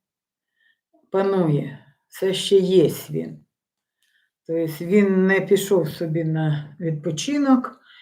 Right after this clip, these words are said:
відпустив нас грішних, о, а сам пішов собі на відпочинок займатися своїми ділами там десь на небі. Ну, ми балакали про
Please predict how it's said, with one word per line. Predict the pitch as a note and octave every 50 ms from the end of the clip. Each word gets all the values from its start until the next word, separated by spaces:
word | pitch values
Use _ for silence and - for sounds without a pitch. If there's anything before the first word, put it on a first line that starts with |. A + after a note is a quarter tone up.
| _ _ -
відпустив | F3 F#3 F#3 F#3 - - F3 - - - - B3+ C4 B3+ B3
нас | A#3+ A#3+ A3 G3
грішних, | F#3+ G3+ G#3+ A#3 A#3 G#3 - - G#3+ G3+ G3+ G3+ - - - _ _ _ - - - - - - _ _ _ -
о, | F3+
а | F3 F3 E3+ E3+ E3+
сам | - A#3 A#3 A#3 G#3+
пішов | G#3+ G3 - - G3+ G3 -
собі | - F#3+ F3 E3 F#3
на | F#3 F3+ F3 F3 E3+
відпочинок | F3 E3+ E3+ - F#3 E3 D#3 - B3+ B3 A#3 G3+ F3+ D3+
займатися | D3 F3 F3 F3+ G3+ G#3 G3+ - F#3+ D#3+
своїми | - - F3+ F3 F3 F3 F3 E3+
ділами | E3 D3+ E3 E3 F3 F#3+ G#3 G#3+ F#3+ F3 E3 D#3+
там | F3 E3 D#3+ E3
десь | F3 F3 E3+ -
на | E3 E3 E3
небі. | D#3 D3 D3 C#3+ C#3+ D3 D3+ - - _ _ _ _ _ _ _ _ - _ _ _
Ну, | - B3 C#4
ми | C#4+ D4 D4+ C4
балакали | A#3 A#3+ A#3 A#3 A#3+ A#3 A3+ - G#3+ G#3 G3 G3 F#3+ F#3 F#3
про | F#3 F#3 F#3 F#3 F#3 F#3 F#3 F#3 F#3 F#3 F#3 F#3